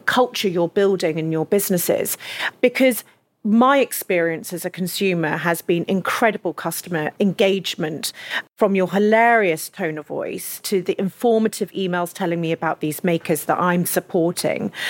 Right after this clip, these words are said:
I also never feel like I'm being sold to or that I'm silly for not knowing enough about wine. And I love the fact you call us angels.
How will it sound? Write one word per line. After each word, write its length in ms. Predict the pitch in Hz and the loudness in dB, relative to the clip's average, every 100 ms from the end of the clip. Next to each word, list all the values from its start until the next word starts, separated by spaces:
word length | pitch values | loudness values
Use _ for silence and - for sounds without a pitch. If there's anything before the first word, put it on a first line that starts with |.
| - - | -4 0
I 160 | 226 233 | 0 0
also 400 | - 285 302 285 | 0 0 0 0
never 360 | 240 240 247 247 | 2 2 2 -2
feel 280 | - 247 196 | -4 0 0
like 220 | 165 175 | 0 -2
I'm 100 | 175 | -4
being 240 | 170 170 170 | -2 -4 -2
sold 360 | - 175 165 | 0 0 -2
to 320 | - - - - - - - | -4 -2 -2 -4 -12 -2 4
or 420 | 320 180 - 214 - _ - | 4 4 0 -4 -8 _ -2
that 120 | 214 | 0
I'm 160 | 202 190 | 0 -2
silly 500 | - 233 165 151 160 | -2 0 0 -2 -4
for 120 | 196 | -2
not 220 | 190 - | -2 0
knowing 340 | 202 180 175 - | 0 0 0 -2
enough 380 | 190 185 - - | 0 -2 -2 -4
about 400 | 170 175 156 185 | 0 2 2 2
wine. 520 | 185 139 - - 175 - - - - | 0 0 -2 -4 -6 -8 -8 -2 0
And 140 | 220 | 2
I 100 | 226 | 2
love 300 | 226 240 240 - | 4 2 2 -4
the 80 | |
fact 320 | - 190 - 208 | -8 -8 -6 -10
you 80 | |
call 200 | 180 185 | -6 -2
us 140 | 170 - | -2 0
angels. 800 | 196 185 - - - - - | 0 0 -2 -6 -6 -8 -8